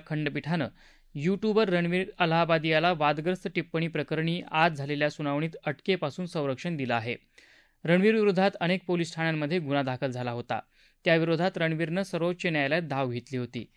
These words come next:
रणवीरच्या टिप्पण्यांवर सर्वोच्च न्यायालयानं ताशेरे ओढले, तसंच त्याला आपलं पारपत्र पोलीस ठाण्यात जमा करण्याचे आणि न्यायालयाच्या पूर्व परवानगीशिवाय देश न सोडण्याचे निर्देश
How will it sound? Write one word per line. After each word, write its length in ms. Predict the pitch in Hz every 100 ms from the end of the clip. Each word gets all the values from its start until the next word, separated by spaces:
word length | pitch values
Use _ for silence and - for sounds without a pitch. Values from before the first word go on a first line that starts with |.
| _ _ _ -
रणवीरच्या 460 | 165 190 214 208 226
टिप्पण्यांवर 640 | 214 190 196 190 185 196
सर्वोच्च 400 | 190 170 170 175
न्यायालयानं 400 | 165 156 156 156 151
ताशेरे 300 | 139 160 147
ओढले, 380 | 139 123 156 180 - - _ 180
तसंच 300 | 170 202 202
त्याला 260 | 185 190 170
आपलं 340 | 165 180 185 - _
पारपत्र 600 | 170 180 196 180 160 180
पोलीस 400 | 175 - 170 202 -
ठाण्यात 240 | 160 165
जमा 260 | 147 147 143
करण्याचे 480 | 147 156 175 120 104 _ - -
आणि 160 | 165 165
न्यायालयाच्या 680 | 160 170 202 202 185 196 196
पूर्व 380 | - 185 214
परवानगीशिवाय 800 | 185 165 160 160 156 - 156 170
देश 360 | 160 147 165 -
न 160 | 147 202
सोडण्याचे 540 | 170 147 147 147 156
निर्देश 460 | 147 165 139 131